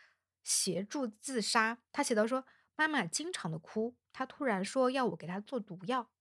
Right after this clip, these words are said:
假装给我，呃，假装给她不小心喝下去。”这个地方应该是这个奈美觉得呀，她把事情搞大了，在给自己找补，呃，塑造一个母亲要自杀的那么样一个假象啊。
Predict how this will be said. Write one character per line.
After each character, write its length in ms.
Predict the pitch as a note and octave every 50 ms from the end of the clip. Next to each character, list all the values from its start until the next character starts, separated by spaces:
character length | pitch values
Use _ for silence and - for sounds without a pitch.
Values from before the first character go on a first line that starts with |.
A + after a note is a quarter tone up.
| _ _
假 220 | - G#3 E3 F3
装 220 | - - C4+ C#4 C4+
给 160 | - - E3 G3+
我， 260 | A#3 A#3 G3 F3+ - _ _
呃， 120 | - F#3
假 260 | F#3+ - - G3+ E3+ F3
装 200 | - C#4 D#4 D#4+
给 100 | - -
她 140 | G#3+ G3+ B3+
不 160 | B3+ - D#4
小 160 | - A#3 G#3
心 220 | - - C4 C4 C4
喝 260 | - - - E4 F#4+
下 160 | - D#4 B3
去。” 240 | - - - - - _ _ _ _ _ _ _ _ _ -
这 100 | B3 E4+
个 80 | F4
地 120 | D4+ D#4 D#4
方 180 | D4+ D4 D4 D4 C4 -
应 140 | - C#4+ D4
该 180 | D4 C#4+ C#4+ C#4+
是 220 | - - B3+ A3+
这 100 | G#3+ B3
个 60 | A#3
奈 180 | A#3+ C#4+ C#4 B3
美 160 | G#3 F3+ D#3
觉 240 | D#3+ - - D3+ D3+
得 120 | D#3+ F3+
呀， 260 | G3 F3+ E3 D#3+ E3 _ _ _ _ _ _ _
她 380 | - - B3+ A#3+ A3+ A3+ A3+ A3+
把 240 | A3+ - C#4 B3+ C4
事 180 | - - -
情 160 | A#3+ - A3
搞 140 | G3+ G#3 F#3
大 320 | F#3+ F#3 G3 A3 A3 G3 E3+
了， 120 | F3 F3+ _ _ _ _ _ _
在 120 | - C#4
给 140 | B3+ A#3 G3
自 140 | F3+ - A3+
己 100 | G#3 G3
找 240 | F#3 - E3 D#3 F3
补， 240 | F#3+ G#3 F#3 - - _ _ _ -
呃， 240 | G#3+ F#3+ F#3 F#3
塑 160 | G3+ - D4 C#4+
造 160 | C#4 B3 A#3+
一 100 | A#3 G#3+
个 160 | G#3+ A#3 A3
母 180 | G3+ G3+ F#3+ E3
亲 260 | - - - B3+ B3+
要 280 | C4 B3 A#3 G#3+ G3
自 240 | F#3+ G3 - - D4+
杀 240 | C#4 - D4 C#4+ D#4+
的 80 | D4+ A#3+
那 80 | G#3+
么 60 | G#3+
样 100 | G#3+ G3+
一 60 | F#3+ F#3+
个 100 | G#3 G3+
假 240 | - - F3 - - -
象 280 | - - C4 A3+ F3+
啊。 140 | E3 D#3 -